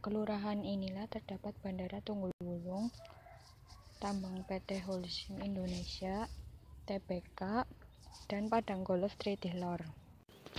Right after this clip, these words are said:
Setelah itu saya akan menjelaskan tentang Bandara Tunggul Wulung. Bandara Tunggul Wulung Cilacap dibangun oleh Pertamina pada tahun seribu sembilan ratus tujuh puluh empat dan selesai pada tahun seribu sembilan ratus tujuh puluh tujuh.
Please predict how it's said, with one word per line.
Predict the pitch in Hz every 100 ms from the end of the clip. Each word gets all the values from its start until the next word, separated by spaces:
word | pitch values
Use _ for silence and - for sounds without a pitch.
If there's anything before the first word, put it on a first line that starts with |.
| - - -
Setelah | - - 220 220
itu | 220 247
saya | 262 247
akan | 254 262
menjelaskan | 262 214 202 - 226 226
tentang | 226 220 233
Bandara | 208 196 196
Tunggul | 196 190 180
Wulung. | 180 180 185 175 175 - - - - - - - - - - - - -
Bandara | 214 208 202 202
Tunggul | 214 208
Wulung | 196 190 208 262
Cilacap | - 226 202 - 247
dibangun | 226 202 185 196 214
oleh | 208 220
Pertamina | - 226 220 214 214 226
pada | 226 202
tahun | 190 190 208
seribu | - 214 208 226
sembilan | - 226 202 190
ratus | 180 220 -
tujuh | 220 -
puluh | 196 185
empat | 175 196 240 - - - - - - -
dan | 226
selesai | 254 240 214 226 226
pada | 233 214
tahun | 202 196 202
seribu | 208 208 -
sembilan | 226 240 220 196
ratus | 190 220
tujuh | 247 226 196
puluh | 196 185
tujuh. | 185 - 202